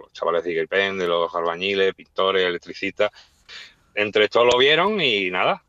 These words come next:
y gracias a todo el mundo, pues ahí está, una cosa más.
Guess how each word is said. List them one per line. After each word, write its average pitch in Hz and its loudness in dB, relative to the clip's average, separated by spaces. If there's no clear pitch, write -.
y 92 0
gracias 92 0
a 98 2
todo 101 2
el 101 0
mundo, 104 0
pues 98 2
ahí 87 2
está, 123 0
una 90 -6
cosa - -4
más. 131 0